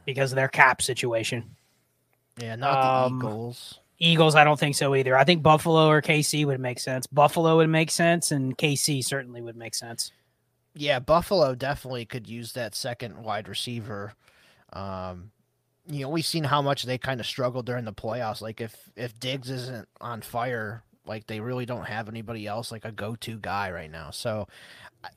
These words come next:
Speaker 2: Buffalo would be a really nice spot for him to end up. Kansas City would be a decent spot as well, obviously playing with Mahomes. They have a lot of wide receivers there.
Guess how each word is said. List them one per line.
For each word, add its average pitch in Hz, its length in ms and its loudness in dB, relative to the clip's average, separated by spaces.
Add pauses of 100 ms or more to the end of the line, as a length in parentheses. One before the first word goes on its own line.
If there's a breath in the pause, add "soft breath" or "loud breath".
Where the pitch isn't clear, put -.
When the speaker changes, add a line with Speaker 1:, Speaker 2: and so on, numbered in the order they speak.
Speaker 2:
Buffalo 165 440 4
would 156 120 2
be 160 120 2
a 151 80 4
really 151 240 2
nice 143 240 -2
spot - 320 -2
for 135 120 -6
him 135 180 -4
to 120 120 -8
end 123 240 -8
up. 123 340 -4 (460 soft breath)
Kansas 185 400 4
City 151 260 -2
would 143 160 0
be 139 140 -2
a 135 80 2
decent 127 400 -6
spot 131 340 -2
as 123 160 -8
well, 123 540 0
obviously 123 380 -6
playing 113 300 -8
with 110 140 -10
Mahomes. 110 800 -8 (520 soft breath)
They 127 140 -4
have 135 160 0
a 107 40 -2
lot 110 240 0
of 113 80 -6
wide 110 240 -4
receivers 104 500 -10
there. 101 500 -6